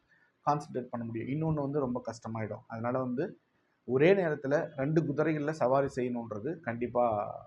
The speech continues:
சராசரி மனிதர்களால் முடியாது. என்னை பொறுத்த வரைக்கும், சி ஏ ஃபவுண்டேஷன் கோர்ஸும்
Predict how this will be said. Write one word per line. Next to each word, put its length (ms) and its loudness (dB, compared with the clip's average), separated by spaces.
சராசரி 520 0
மனிதர்களால் 560 -2
முடியாது. 520 0
என்னை 280 4
பொறுத்த 300 2
வரைக்கும், 360 2
சி 260 4
ஏ 40 10
ஃபவுண்டேஷன் 600 2
கோர்ஸும் 400 -2